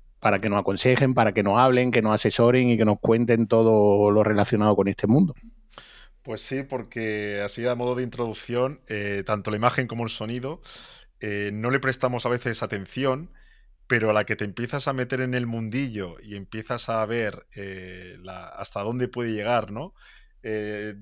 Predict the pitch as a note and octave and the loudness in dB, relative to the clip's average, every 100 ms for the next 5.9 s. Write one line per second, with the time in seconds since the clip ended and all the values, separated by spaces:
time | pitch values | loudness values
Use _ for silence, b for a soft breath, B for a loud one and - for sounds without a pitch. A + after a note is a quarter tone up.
0 | - - A#2 A#2 B2 B2 - G#2+ G2 - | -18 -10 -8 -6 -8 -8 -10 -10 -10 -6
1 | G#2+ G#2 F#2+ G#2 G#2+ - A2+ A#2+ C3+ - | -6 -6 -10 -10 -12 -8 -8 -6 -8 -10
2 | B2+ G#2+ - G#2 G2 - A#2 A#2+ A2+ G2+ | -10 -10 -6 -4 -4 -4 -4 -4 -6 -8
3 | B2 - C3 F#3+ - b b b _ G#2 | -8 -8 -8 -10 -14 b b b _ -8
4 | G2+ F#2+ - - G2+ G2 A2 G#2+ F#2+ F#2 | -6 -6 -4 -2 0 -2 -4 -4 -6 -6
5 | F#2 E2+ G2 D#3+ b b - - | -8 -14 -16 -18 b b -14 -14